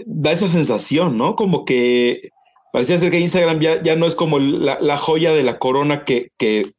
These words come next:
hace un par de años era, ¿no? Este, que todo el mundo decía, "No, bueno, es que de Facebook, digo, sí, WhatsApp está buenísimo, no sé qué, pero Instagram es la joya de la corona", ¿no? Ahora parecía, digo, de-, desde el dueño mismo, ¿no? Está como este tema del metaverso y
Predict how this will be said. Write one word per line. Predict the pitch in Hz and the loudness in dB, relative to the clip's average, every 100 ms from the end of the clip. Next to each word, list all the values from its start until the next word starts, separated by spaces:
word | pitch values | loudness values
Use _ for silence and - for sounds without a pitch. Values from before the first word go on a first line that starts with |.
| _ _ _ _ - | _ _ _ _ -8
hace | 113 | -2
un | 143 113 | -2 0
par | 131 | 0
de | 131 | 0
años | 131 123 - | 0 0 0
era, | 143 131 170 - | 0 0 -2 -6
¿no? | - 127 214 | -4 -2 -2
Este, | 196 - 123 - _ _ _ _ _ _ _ - | -2 -2 -4 -4 _ _ _ _ _ _ _ -12
que | 90 | -6
todo | 123 | -2
el | |
mundo | 127 117 | 0 0
decía, | 127 113 | -2 -2
"No, | 123 | 0
bueno, | 113 113 | 0 -2
es | 110 | -2
que | 127 | -2
de | 104 | -2
Facebook, | 95 117 127 156 - _ _ _ _ _ | 0 -2 0 -4 -6 _ _ _ _ _
digo, | 143 135 | -2 0
sí, | 147 147 | 2 2
WhatsApp | 147 139 143 143 | 0 0 0 -2
está | - 135 | 0 0
buenísimo, | 127 139 139 123 | 2 0 0 0
no | 123 | 0
sé | 127 | -2
qué, | 131 135 | -4 -2
pero | 143 120 110 | 2 2 2
Instagram | 120 123 127 117 | 0 0 0 0
es | 120 | 0
la | 120 | 0
joya | - 117 | 0 0
de | 104 | 0
la | |
corona", | 98 107 98 | 0 -2 0
¿no? | 120 147 - - - _ | -2 -4 -14 -20 -20 _
Ahora | 147 | -2
parecía, | 175 151 180 | 0 0 0
digo, | 160 151 147 | 2 0 2
de-, | 143 | 0
desde | 143 151 135 | 0 0 2
el | 147 | 0
dueño | 147 175 180 | 2 2 2
mismo, | 170 165 165 156 143 233 - _ _ _ | 2 2 2 2 0 -2 -6 _ _ _
¿no? | - 127 214 | -6 -2 0
Está | 190 - 151 | 0 0 -2
como | 160 143 | 0 0
este | 139 - | 0 -2
tema | 151 147 147 | -2 0 0
del | 143 117 | 0 0
metaverso | 101 98 101 113 131 117 - 117 | -2 -4 -2 0 0 -2 -2 0
y | 104 | -2